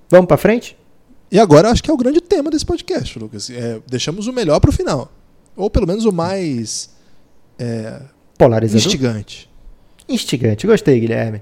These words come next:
Speaker 1: Você aprendeu palavras novas na Europa?
Speaker 2: Aprendi pra usar uma vastidão de, é,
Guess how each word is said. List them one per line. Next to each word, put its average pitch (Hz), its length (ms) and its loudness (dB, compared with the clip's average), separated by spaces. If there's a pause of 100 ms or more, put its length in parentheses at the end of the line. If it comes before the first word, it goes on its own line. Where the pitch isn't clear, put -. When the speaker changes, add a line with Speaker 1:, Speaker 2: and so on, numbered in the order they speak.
(140)
Speaker 1:
Você - 140 -14
aprendeu 143 280 2
palavras 113 360 2
novas 175 260 0
na 113 80 0
Europa? 139 320 -4 (240)
Speaker 2:
Aprendi 135 400 -4
pra 269 160 0
usar 170 460 -2
uma 117 240 -2
vastidão 135 600 -4
de, 123 440 -10 (260)
é, 113 460 -8